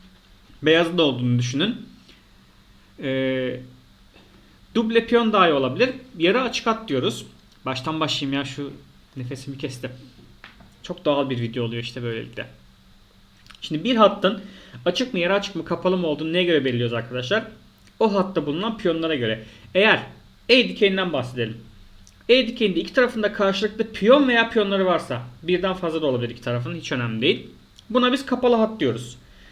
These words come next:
Eğer bir tarafın piyonu veya piyonları varsa, mesela sadece beyazların E üçte, E dörtte piyonu var, siyahın yok. Buna yarı açık at diyoruz. İki tarafında piyonu yoksa açık at diyoruz. Kapalı konumlarda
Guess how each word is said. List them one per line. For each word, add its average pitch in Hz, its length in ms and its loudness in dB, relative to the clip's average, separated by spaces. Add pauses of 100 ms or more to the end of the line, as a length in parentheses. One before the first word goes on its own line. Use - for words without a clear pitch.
(480)
Eğer 208 420 4
bir 294 240 4
tarafın 143 460 0 (1040)
piyonu 202 340 6
veya 214 260 6
piyonları 151 400 2
varsa, 131 440 0
mesela 214 240 -4
sadece 208 380 0
beyazların 190 420 2
E 190 160 6
üçte, 190 200 -2
E 175 80 0
dörtte 175 320 -2
piyonu 139 180 -2
var, 190 100 0
siyahın 165 440 -2
yok. 139 240 -6 (260)
Buna 220 160 2
yarı 214 180 2
açık 214 240 -2
at 131 200 -6
diyoruz. 156 320 -4 (180)
İki - 180 -2
tarafında 214 440 0
piyonu 185 220 0
yoksa 180 480 -2 (1040)
açık - 280 -2
at 160 200 -4
diyoruz. - 340 -6 (640)
Kapalı 285 380 0
konumlarda 160 760 -2